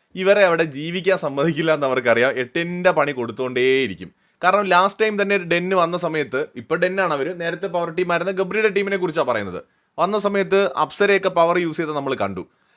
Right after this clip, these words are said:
So ഒരിക്കൽ കൂടി അവര് വരാതിരിക്കാൻ ഇവര് പരമാവധി ശ്രമിക്കുന്നുണ്ട്. അതേ സമയത്ത് തന്നെ എങ്ങനെ വരാനുള്ള കഠിന പ്രയത്നത്തിലാണ് നിലവിലെ ഡെൻ ടീം. So അത് നമുക്ക് നോക്കാം സാധ്യമാകുമോ ഇല്ലയോ എന്നൊക്കെ. എന്നെ കൊണ്ട് പറ്റുന്ന പരമാവധി എന്തായാലും ഇവരെ വരാതിരിക്കാനായിട്ട് താൻ ട്രൈ ചെയ്യുമെന്ന്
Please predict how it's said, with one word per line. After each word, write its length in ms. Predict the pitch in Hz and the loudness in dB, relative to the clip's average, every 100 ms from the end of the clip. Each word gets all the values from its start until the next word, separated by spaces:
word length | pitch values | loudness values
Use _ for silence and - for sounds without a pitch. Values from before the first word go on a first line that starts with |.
| _ | _
So 40 | 196 | 4
ഒരിക്കൽ 320 | 196 202 247 | 4 4 -6
കൂടി 200 | 226 233 | 0 4
അവര് 160 | 220 220 | 6 6
വരാതിരിക്കാൻ 720 | 185 175 196 185 170 180 165 | 4 6 4 0 -2 -2 -2
ഇവര് 180 | 156 160 | -6 0
പരമാവധി 720 | 139 135 151 165 156 123 139 - | 0 0 0 0 0 -4 -6 -10
ശ്രമിക്കുന്നുണ്ട്. 540 | 123 120 107 92 82 - _ _ _ | -8 -6 -6 -8 -12 -16 _ _ _
അതേ 220 | 104 131 | 0 2
സമയത്ത് 400 | 151 156 160 160 | 2 0 -2 -2
തന്നെ 140 | 165 165 | -4 -2
എങ്ങനെ 460 | 147 151 180 196 | -4 -4 -2 0
വരാനുള്ള 520 | 202 165 165 165 160 165 | 2 2 2 0 0 0
കഠിന 400 | 151 135 156 170 | 2 0 0 0
പ്രയത്നത്തിലാണ് 680 | 143 139 147 139 135 123 151 _ _ _ | 0 0 -2 0 0 0 -4 _ _ _
നിലവിലെ 320 | 135 143 131 | 0 2 2
ഡെൻ 240 | 131 120 117 | 0 -2 -2
ടീം. 200 | 110 92 - _ _ - | -6 -6 -12 _ _ -6
So 60 | 139 | 0
അത് 180 | 139 | 0
നമുക്ക് 320 | 151 156 160 165 | 0 -2 -2 2
നോക്കാം 420 | 170 180 190 185 | 2 4 2 0
സാധ്യമാകുമോ 840 | - 156 160 160 151 156 147 160 | 0 0 0 -2 -2 -2 -4 -4
ഇല്ലയോ 340 | 139 143 160 135 | -6 2 4 4
എന്നൊക്കെ. 260 | 113 95 | 0 -6
എന്നെ 300 | 92 _ 208 | -8 _ -6
കൊണ്ട് 220 | 226 233 233 | -2 0 0
പറ്റുന്ന 400 | 196 180 214 214 | 0 -2 -4 -4
പരമാവധി 640 | 175 165 185 220 240 190 | 0 0 2 2 2 0
എന്തായാലും 380 | 175 170 175 175 | -2 -2 -2 -4
ഇവരെ 200 | 165 175 | -2 0
വരാതിരിക്കാനായിട്ട് 760 | 165 160 170 165 160 160 156 | 2 2 0 -2 -4 -4 -4
താൻ 160 | 156 156 | -4 -4
ട്രൈ 200 | - 147 | 0 0
ചെയ്യുമെന്ന് 480 | 160 156 151 143 143 | 2 -2 -2 -4 -8